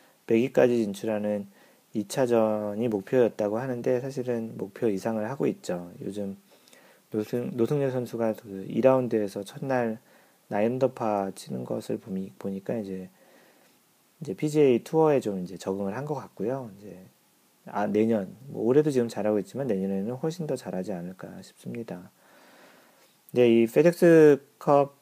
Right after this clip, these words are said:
그 플레이오프와 관련해서 또 그리고 이제 매 대회 할 때마다 마인드 골프 카페에서 그 소셜 골프 이벤트를 하고 있는데요. 지금 네 번째 대회인데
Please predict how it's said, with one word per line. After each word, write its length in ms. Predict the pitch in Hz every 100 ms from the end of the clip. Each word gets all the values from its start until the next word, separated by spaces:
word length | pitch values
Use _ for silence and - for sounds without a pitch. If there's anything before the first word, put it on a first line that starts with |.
| _ _ -
그 600 | 120 107 104 101 98 95
플레이오프와 520 | 165 175 156 - 123
관련해서 880 | 104 90 95 95 92 95 139 - 98 -
또 100 | 104
그리고 180 | 95
이제 220 | 92 90 92
매 200 | 95 107
대회 240 | - 104
할 140 | 113 139
때마다 520 | - 151 123 107 101
마인드 260 | 95 92 101
골프 500 | 101 - 101 98 90
카페에서 680 | - - 139 113 117 110 - - _ _ _ _ _ _ _ _ -
그 640 | 110 104 101 101 104 117 _ _ _ _ -
소셜 320 | 175 175 156
골프 260 | 113 107 120
이벤트를 520 | 98 110 117 110 117
하고 180 | 156 143
있는데요. 480 | 101 92 110 131
지금 180 | 113 101
네 140 | 98 104
번째 300 | 143 143 131
대회인데 640 | 107 104 101 143 151 151